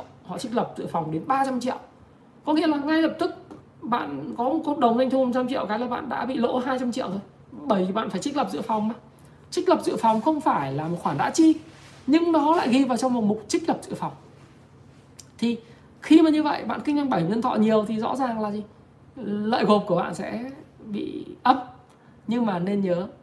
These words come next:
cái mô hình kinh doanh bảo hiểm nó không nằm ở cái câu chuyện là lãi, lợi nhuận ngay từ cái tiền mà đóng bảo hiểm nhân thọ đầu tiên, mà nó sẽ là cái mô hình tiếp tục cứ nhân lên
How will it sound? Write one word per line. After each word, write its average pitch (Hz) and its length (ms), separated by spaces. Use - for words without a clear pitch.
cái 233 100
mô 226 140
hình 180 180
kinh 196 140
doanh 190 160
bảo 151 80
hiểm 127 180
nó 175 60
không 285 220
nằm 165 220
ở 104 200
cái 185 100
câu 214 200
chuyện - 200
là 139 340
lãi, - 340
lợi 196 200
nhuận 175 240
ngay 226 240
từ 170 340
cái 175 280
tiền 151 300
mà 143 100
đóng 151 200
bảo 208 100
hiểm 139 120
nhân 175 120
thọ 196 180
đầu 143 120
tiên, 180 140
mà 160 440
nó 190 240
sẽ 262 180
là 226 320
cái 151 260
mô 233 260
hình 180 260
tiếp 262 140
tục - 320
cứ 202 100
nhân 269 220
lên 269 120